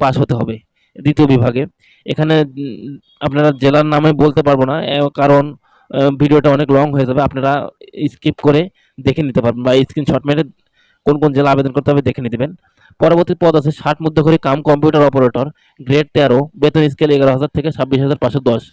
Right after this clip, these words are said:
চারজনকে নিয়োগ দিবে এবং উচ্চ মাধ্যমিক পাস হতে হবে, মানে ইন্টারমিডিয়েট পাস হলে আবেদন করতে হবে। এরপরে আছে দুই নম্বরে ষাট কা-, ষাট লিপিকার কাম কম্পিউটার অপারেটর, একজনকে নিয়োগ দিবে, গ্রেড বারো।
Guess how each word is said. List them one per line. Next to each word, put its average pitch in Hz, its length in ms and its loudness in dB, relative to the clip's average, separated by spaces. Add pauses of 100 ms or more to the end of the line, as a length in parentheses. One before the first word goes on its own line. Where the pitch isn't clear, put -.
চারজনকে 147 420 0
নিয়োগ 143 220 0
দিবে 139 220 0 (600)
এবং 143 400 2 (120)
উচ্চ 165 200 2
মাধ্যমিক 147 380 0 (340)
পাস 139 240 0
হতে 123 140 -2
হবে, 110 280 -2
মানে 131 320 -6
ইন্টারমিডিয়েট 139 520 -2
পাস 127 200 0
হলে 139 120 2
আবেদন 120 220 0
করতে 117 200 -6
হবে। 113 120 -4 (720)
এরপরে 170 340 2
আছে 170 300 -2 (160)
দুই 147 140 4
নম্বরে 160 440 0 (140)
ষাট 151 240 -2 (360)
কা-, 147 480 0
ষাট 147 380 -2 (140)
লিপিকার 160 500 0
কাম 143 280 -2
কম্পিউটার 147 460 2
অপারেটর, 123 480 0 (520)
একজনকে 151 420 0
নিয়োগ 151 180 2
দিবে, 139 180 2 (220)
গ্রেড 147 220 2
বারো। 127 280 0